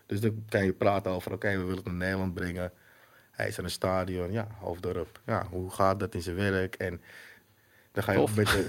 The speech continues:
Speaker 1: met de Nederlandse bond praten van, "Hey man, we willen honkbal groter maken."
Speaker 2: Ja.
Speaker 1: En M L B, die is met een heel ander, die wil fashion.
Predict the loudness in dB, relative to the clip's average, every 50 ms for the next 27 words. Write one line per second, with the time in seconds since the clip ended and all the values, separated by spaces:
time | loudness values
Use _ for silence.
0 | 4 4 4 6 6 6 8 8 10 10 10 10 8 8 6 4 4 6 6 6
1 | 6 4 4 2 2 2 2 0 0 2 2 2 2 2 0 0 0 0 0 0
2 | 0 0 0 2 2 2 0 0 -2 -2 0 0 0 0 2 0 0 0 0 -2
3 | -2 -2 0 0 0 -2 -2 2 4 4 4 4 2 -2 -4 0 4 8 8 10
4 | 8 10 10 10 10 10 8 6 4 2 -4 -12 -20 _ _ _ _ _ _ _
5 | _ _ _ 4 6 6 6 4 2 2 2 4 4 4 4 4 4 4 4 4
6 | 4 6 6 6 6 6 6 8 8 8 8 6 4 -2 -2 -2